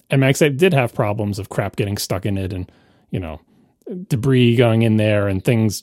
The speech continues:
arcing and sparking or whatever. So if they did do MagSafe again, hopefully it'd be a newer version. And then finally, more built-in I O ports. What the hell does that mean? What kind of rumor is it if you can't say what the ports are? <laughs> Like, it's,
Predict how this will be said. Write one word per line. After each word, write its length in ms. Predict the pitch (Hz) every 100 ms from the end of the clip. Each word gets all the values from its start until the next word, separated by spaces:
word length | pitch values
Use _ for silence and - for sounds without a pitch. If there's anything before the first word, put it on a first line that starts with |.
| -
arcing 360 | 135 127 123 110
and 120 | 110
sparking 460 | - 120 104 117 107
or 60 | 101
whatever. 400 | 104 101 98 95
So 340 | 101 90 90 - -
if 180 | 123
they 80 | 110
did 220 | 107 110
do 80 | 101
MagSafe 400 | 98 92 - 95
again, 160 | 101 95
hopefully 240 | 95 101
it'd 80 | 90
be 80 | 85
a 40 |
newer 200 | 90 82
version. 340 | 90 87 - 98 _ _ _ _ _ _ -
And 100 | 175
then 120 | 147 135
finally, 420 | 269 269 139 147 _ _ _ _ _ -
more 300 | 165 220 247
built-in 340 | 190 190 190
I 160 | 160 170
O 80 | 147
ports. 240 | 110 -
What 80 | 220
the 80 | 220
hell 140 | 262
does 100 | 208
that 140 | 196 170
mean? 340 | 180 156 101 - _ -
What 160 | 180
kind 140 | 254 269
of 80 | 220
rumor 240 | 247 175
is 100 | 147
it 100 | 175
if 80 | 127
you 100 | 147
can't 340 | - 196 -
say 160 | - 165
what 160 | 156
the 80 | 165
ports 380 | 151 214 - -
are? 180 | 80 -
<laughs> 40 | 139 117 - - _ - 165 - -
Like, 220 | 185 - 156 - 151 - - 208 -
it's, 300 | 196 160